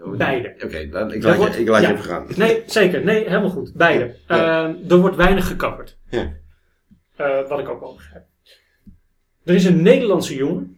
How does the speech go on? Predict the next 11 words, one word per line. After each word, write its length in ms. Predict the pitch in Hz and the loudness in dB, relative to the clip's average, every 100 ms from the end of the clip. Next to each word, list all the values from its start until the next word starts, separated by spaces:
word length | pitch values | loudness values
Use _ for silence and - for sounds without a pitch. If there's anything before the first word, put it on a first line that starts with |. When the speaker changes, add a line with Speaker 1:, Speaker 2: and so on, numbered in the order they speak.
| - | -12
Speaker 2:
Ja. 360 | 98 98 98 90 - _ _ | -6 -2 -2 -4 -12 _ _
Speaker 1:
Thomas 380 | 202 196 156 - | 2 2 2 -4
Zwijsen, 540 | 156 160 196 247 254 _ _ _ _ _ _ _ _ _ - - | -6 -6 -6 -10 -16 _ _ _ _ _ _ _ _ _ -20 -16
briljant 640 | 117 175 214 190 196 - | -6 0 4 6 6 2
gitarist, 680 | - 185 165 117 - - _ _ _ _ _ _ _ _ _ _ _ - | -4 -4 -4 -6 -8 -14 _ _ _ _ _ _ _ _ _ _ _ -8
reist 580 | 139 180 180 - 131 | -2 -2 -2 -8 -8
de 100 | 117 | -4
hele 340 | 165 160 233 175 | -2 0 0 0
wereld 360 | 147 180 175 | -2 -2 -2
over, 420 | - 123 117 107 - _ _ _ _ _ _ _ | -4 -8 -8 -12 -20 _ _ _ _ _ _ _
ehm, 540 | 147 131 127 123 117 | -6 -4 -4 -8 -10